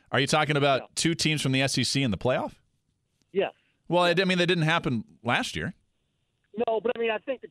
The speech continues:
Speaker 2: chances for that, I should say the chances for that happening
Speaker 1: Are
Speaker 2: are,
Speaker 1: high.
Speaker 2: are better than any other
Speaker 1: Sure.
Speaker 2: league.
Speaker 1: Okay. Yes.
Speaker 2: Right?
Speaker 1: I'll agree with you there. Yes.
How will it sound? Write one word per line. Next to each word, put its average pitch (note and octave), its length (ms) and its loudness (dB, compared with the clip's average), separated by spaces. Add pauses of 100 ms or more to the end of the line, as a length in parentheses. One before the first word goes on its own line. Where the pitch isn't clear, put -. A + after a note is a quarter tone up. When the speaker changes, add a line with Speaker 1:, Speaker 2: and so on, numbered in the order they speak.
Speaker 2:
chances C4+ 380 -6
for F#3 100 -8
that, D#3 200 -2
I F3+ 120 -4
should C4+ 160 -6
say A3+ 80 0
the D#3+ 120 -8 (100)
chances A3 340 -4
for E3+ 60 -14
that D#3+ 160 -2
happening C#3+ 460 -6 (340)
Speaker 1:
Are A#2+ 80 -4
Speaker 2:
are, - 20 0
Speaker 1:
high. G#2 200 0
Speaker 2:
are F3 120 -2
better G3 320 -4
than E3 260 -6
any G3+ 160 -4
other D#3+ 160 0
Speaker 1:
Sure. G3+ 240 4
Speaker 2:
league. D#3+ 80 2
Speaker 1:
Okay. F3 180 2
Yes. D#3 340 0
Speaker 2:
Right? D3 60 2
Speaker 1:
I'll D#3 60 4
agree D#3+ 180 2
with D3 120 0
you C3 80 2
there. E2+ 180 -2
Yes. - 360 -6